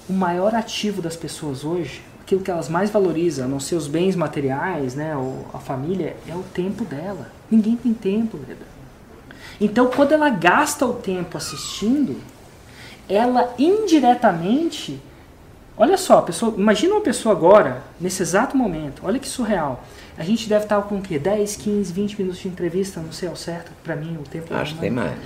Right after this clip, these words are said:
Speaker 1: Tem mais. Se a pessoa ficou até aqui, ela, sem falar uma palavra, ela falou, "Eu estou interessada no marketing digital." E pra essa pessoa eu vou pedir o telefone.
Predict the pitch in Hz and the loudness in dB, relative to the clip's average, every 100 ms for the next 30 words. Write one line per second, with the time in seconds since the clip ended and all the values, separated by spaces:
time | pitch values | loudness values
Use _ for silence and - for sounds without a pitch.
0 | - - 202 175 160 - - - - - | -12 -6 -6 -6 -8 -12 -16 -18 -18 -18
1 | - - - - - - 214 226 220 269 | -20 -20 -20 -20 -14 -4 -2 -2 -2 -4
2 | - 254 208 - 277 285 - 247 269 - | -4 0 0 0 -4 -4 2 2 2 -6
3 | - - - - - - - 185 202 202 | -18 -20 -20 -20 -20 -20 -4 2 6 6
4 | 190 165 - - - - 269 320 - 240 | 6 2 -8 -12 -8 -2 0 0 2 6
5 | 208 185 - - - 254 277 262 208 175 | 6 6 0 -8 0 2 2 0 0 0
6 | 196 156 135 - - - 170 180 180 180 | -2 -4 -12 -16 -20 -10 -4 -2 -2 -4
7 | 180 - - 180 156 139 123 - - - | -8 -14 -8 -4 -2 -4 -6 -10 -18 -6
8 | 170 175 175 - 175 165 - 156 151 - | 0 0 -2 -6 -8 -8 -8 -10 -10 -6
9 | 143 143 143 139 135 131 - - 127 120 | -6 -6 -8 -8 -8 -8 -12 -14 -12 -12
10 | 127 - - - - - - - - - | -16 -18 -18 -18 -18 -18 -18 -18 -16 -14
11 | - - - - - 175 156 196 277 - | -14 -16 -6 -6 0 2 4 2 0 -4
12 | 240 220 - - 185 185 170 170 143 147 | -4 -6 -4 -2 0 0 -4 -8 -10 -10
13 | 147 135 - - | -10 -12 -12 -16